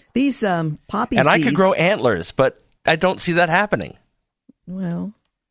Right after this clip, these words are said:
Speaker 1: well, it says, "Hello, Georgene. It called me by name.
Speaker 2: Okay.
Speaker 1: We're pleased to let you know that your Publishers Clearinghouse order has been processed and is being scheduled for shipment." Well, I've already received it now, but anyway.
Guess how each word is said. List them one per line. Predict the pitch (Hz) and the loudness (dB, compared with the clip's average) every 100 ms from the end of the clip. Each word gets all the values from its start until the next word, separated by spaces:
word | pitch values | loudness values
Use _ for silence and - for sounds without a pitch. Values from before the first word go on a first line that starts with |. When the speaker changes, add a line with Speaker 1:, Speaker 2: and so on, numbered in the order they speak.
| _ _ _ _ _ _ _ _ _ _ _ _ | _ _ _ _ _ _ _ _ _ _ _ _
Speaker 1:
well, | - | -8
it | 170 | -4
says, | - 196 190 | -2 -2 -2
"Hello, | 202 196 240 | -2 -2 -2
Georgene. | 233 185 160 147 151 160 | -2 -2 -4 -4 -4 -4
It | - | -6
called | - 240 220 | -6 -4 -2
me | 202 | -2
by | 170 175 190 | -2 -4 -2
name. | 180 160 156 190 - _ _ _ | -2 -2 -4 -6 -10 _ _ _
Speaker 2:
Okay. | 104 123 185 | -6 -2 -2
Speaker 1:
We're | 190 | -2
pleased | - 240 285 277 | -2 -2 -2 -2
to | 226 | -2
let | 214 - | -2 -2
you | 196 | -2
know | 190 196 214 | 0 -2 -2
that | 190 | -4
your | 160 | -4
Publishers | 151 - 196 220 226 208 | -4 -4 -2 -2 -2 -6
Clearinghouse | - 226 226 208 175 160 - | -4 -2 -2 -2 -2 -4 -4
order | 180 180 | -4 -2
has | 170 160 | -2 -2
been | 160 143 | -2 -4
processed | - 202 233 254 247 254 - _ _ _ | -4 -4 -2 -2 -2 -4 -10 _ _ _
and | 143 | -6
is | 143 | -4
being | 170 185 | -2 0
scheduled | 165 - 185 196 190 | -2 -2 -2 -2 -2
for | 202 | -4
shipment." | 185 175 - 135 123 - _ _ _ _ | -4 -4 -2 -4 -6 -12 _ _ _ _
Well, | 175 160 - | -8 -6 -6
I've | 147 | -6
already | 156 156 143 | -4 -4 -4
received | 131 - 170 110 | -4 -4 -4 -4
it | - | -6
now, | 131 120 | -6 -6
but | 143 131 | -6 -6
anyway. | - 170 143 135 135 | -4 -2 -2 -2 -6